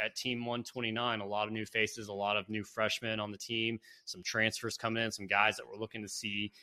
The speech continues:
can they make a, a leap to another level? So we're gonna walk through this. We'll start with offense here.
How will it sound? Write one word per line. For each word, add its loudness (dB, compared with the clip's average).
can 4
they 8
make 6
a, 4
a 2
leap 2
to -2
another 2
level? 4
So 6
we're 12
gonna 12
walk 10
through 6
this. 8
We'll 0
start 6
with 2
offense 4
here. 4